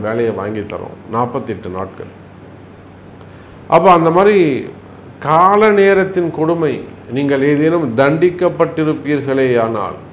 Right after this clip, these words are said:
துலாம் ராசி என்பர்களே, நீங்க யாராக வேண்டுமான அரசியல் தலைவரா இருங்க,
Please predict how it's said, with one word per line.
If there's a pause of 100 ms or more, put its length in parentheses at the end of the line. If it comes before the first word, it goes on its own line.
(800)
துலாம்
ராசி (100)
என்பர்களே, (100)
நீங்க (160)
யாராக
வேண்டுமான (120)
அரசியல்
தலைவரா
இருங்க,